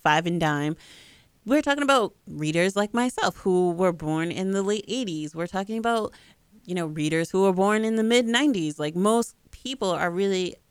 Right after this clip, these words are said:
kind of falling out of interest with the forever hero, right? Because if you really, uh, ha-, if you've ever read, um, any comics or even some animes and video games, the thing is, is like, <laughs> Superman has died,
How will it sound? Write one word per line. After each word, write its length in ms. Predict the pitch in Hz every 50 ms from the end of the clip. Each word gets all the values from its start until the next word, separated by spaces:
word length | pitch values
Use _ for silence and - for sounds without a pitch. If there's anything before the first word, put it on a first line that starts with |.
| _ _ -
kind 340 | - - - 202 196 196 185
of 120 | 185 180
falling 400 | - - 156 165 175 175 170 151 -
out 260 | 165 170 165 156 - -
of 320 | 165 160 156 156 156 160 - - - - - _ _ _ -
interest 580 | 214 220 254 269 - - 156 156 160 - -
with 120 | 175 170 -
the 80 | 165
forever 320 | - - 180 180 165 156 160
hero, 280 | 156 147 151 139 139
right? 220 | - 170 160 160 156
Because 280 | 185 - 196 190 185 -
if 140 | 208 202 208
you 120 | 214 214
really, 400 | 202 226 254 247 240 226 208 -
uh, 360 | - - 180 170 170 165 170 - -
ha-, 140 | - - 196 -
if 120 | 190 196
you've 140 | 196 190 190
ever 180 | 202 196 196 180
read, 240 | 180 175 170 165 - - - - - - - - - -
um, 480 | - 156 156 151 151 151 156 151 151 - _ _ _ _ _ _ _ _ _ _ _ _ _ _ _ _ _ -
any 240 | 185 202 233 240 190
comics 640 | - 185 151 151 151 147 160 - - - - - _ _ _ _ _ _ _ _ _ _ _ _ _ _ _ -
or 120 | 180 175
even 260 | 190 269 349 381 294
some 260 | 254 - 226 214 208 -
animes 800 | - 165 160 190 214 185 151 - 131 135 160 - - - - _ _ _ -
and 260 | - 170 170 160 160 160
video 220 | 190 226 262 202
games, 340 | 175 151 156 156 160 160 -
the 80 | -
thing 180 | 180 196 196 190
is, 160 | 190 185 180
is 120 | 180 175 175
like, 340 | 165 170 165 165 - - 240 285 240 - _ _
<laughs> 240 | _ _ _ _ _
Superman 540 | - - - 262 262 311 254 233 214 208 214
has 160 | 208 202 180
died, 600 | 175 160 - 165 175 165 151 151 143 151 180 165